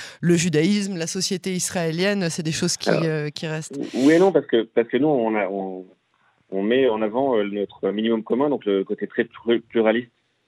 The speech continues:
Speaker 2: de notre approche, ce qui, il faut bien le reconnaître, aussi bien, euh, dans, chez les Tzofim que le Bnei Akiva, est, est moins vrai. Et c'est peut-être aussi pour ça que nos jeunes qui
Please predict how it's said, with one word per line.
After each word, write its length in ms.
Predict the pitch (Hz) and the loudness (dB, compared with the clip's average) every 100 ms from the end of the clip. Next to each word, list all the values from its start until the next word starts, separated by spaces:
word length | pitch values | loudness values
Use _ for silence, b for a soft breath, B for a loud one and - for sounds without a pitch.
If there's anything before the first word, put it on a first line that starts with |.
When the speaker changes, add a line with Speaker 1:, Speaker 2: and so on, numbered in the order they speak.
| _ _ | _ _
Speaker 2:
de 100 | 98 | -4
notre 200 | 101 107 | -2 0
approche, 440 | 107 - 135 165 - b b b b | -2 0 2 2 -6 b b b b
ce 240 | _ _ | _ _
qui, 280 | 135 156 175 | -4 0 2
il 80 | 139 | 2
faut 120 | 120 | 2
bien 100 | 113 | 2
le 60 | 117 | 2
reconnaître, 480 | 113 120 143 147 117 | 2 2 0 0 0
aussi 220 | 113 107 | 0 0
bien, 260 | 117 123 | -2 0
euh, 180 | 117 110 | 2 2
dans, 220 | 104 104 | 2 -4
chez 140 | 104 - | -8 -10
les 60 | |
Tzofim 340 | 101 127 - 123 | -6 -6 -2 0
que 80 | 113 | 2
le 60 | |
Bnei 160 | 101 107 | 2 0
Akiva, 480 | 98 107 131 156 156 _ _ _ - | -2 0 2 2 0 _ _ _ -2
est, 300 | 101 110 98 | 2 2 2
est 40 | |
moins 180 | 110 123 | 2 2
vrai. 220 | 107 90 - _ - _ _ _ _ _ _ - | 2 -2 -4 _ -20 _ _ _ _ _ _ -12
Et 80 | 98 | -6
c'est 60 | |
peut-être 180 | 107 113 110 | -2 -2 -2
aussi 140 | 117 | 0
pour 140 | 120 | -2
ça 120 | 120 143 | 2 2
que 100 | 113 | 2
nos 180 | 107 | 2
jeunes 380 | 101 117 131 127 _ _ _ _ _ _ - | 4 2 2 -2 _ _ _ _ _ _ -8
qui 640 | 104 101 98 95 92 98 | -4 -2 -2 -2 -4 -6